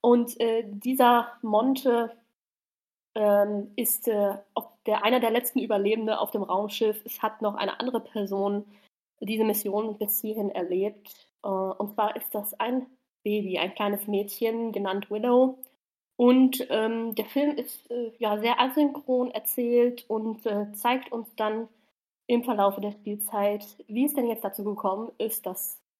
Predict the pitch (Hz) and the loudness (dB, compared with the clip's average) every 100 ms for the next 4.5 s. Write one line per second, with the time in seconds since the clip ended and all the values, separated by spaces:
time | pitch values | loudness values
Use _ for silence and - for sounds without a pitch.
0 | _ _ - 202 226 226 214 208 - 208 | _ _ 2 2 2 -2 -2 -2 -4 -6
1 | 202 202 202 240 220 202 202 202 - 190 | 0 0 2 -2 0 -2 -2 -6 -4 -2
2 | 196 196 196 - 190 185 180 185 - _ | 2 2 2 -4 -2 0 0 -4 -10 _
3 | _ _ _ _ 220 208 220 262 196 180 | _ _ _ _ -8 -6 2 4 2 -2
4 | 180 165 170 170 | -6 -6 -8 -10